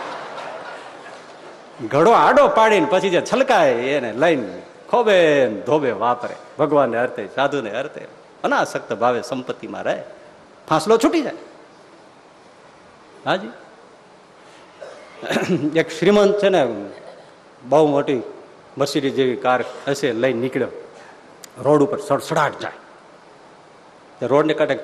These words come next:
છોકરો ગરીબનો ઊભો હતો, એને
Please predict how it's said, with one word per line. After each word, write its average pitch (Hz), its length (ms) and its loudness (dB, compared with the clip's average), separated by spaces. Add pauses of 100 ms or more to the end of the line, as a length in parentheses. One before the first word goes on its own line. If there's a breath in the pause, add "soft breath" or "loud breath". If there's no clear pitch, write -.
છોકરો 135 280 -2 (360)
ગરીબનો 156 340 2
ઊભો 120 220 0
હતો, 101 300 -4 (1400)
એને 135 320 -4